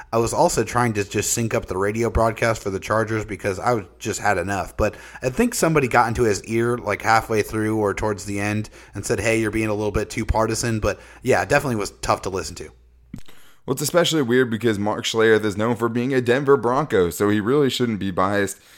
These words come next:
Speaker 2: to either of these teams. But I do think as an offensive lineman, uh, he was definitely drooling over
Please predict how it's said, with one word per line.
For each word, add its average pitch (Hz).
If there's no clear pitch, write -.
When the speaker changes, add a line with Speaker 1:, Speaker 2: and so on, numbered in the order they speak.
Speaker 2:
to 135
either 120
of 101
these 104
teams. 98
But 110
I 107
do 117
think 104
as 104
an 101
offensive 104
lineman, 113
uh, 90
he 98
was 98
definitely 98
drooling 98
over 92